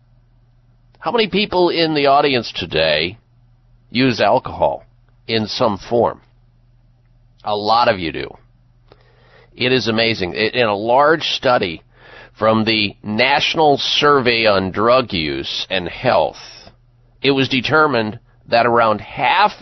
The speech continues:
of the entire population of the United States over the age of twelve have consumed alcohol within the last thirty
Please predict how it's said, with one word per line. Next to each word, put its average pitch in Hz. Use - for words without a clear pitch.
of 127
the 120
entire 156
population 131
of 123
the 131
United 123
States -
over 147
the 160
age 147
of 123
twelve 113
have 104
consumed 160
alcohol 113
within 113
the 107
last 120
thirty 160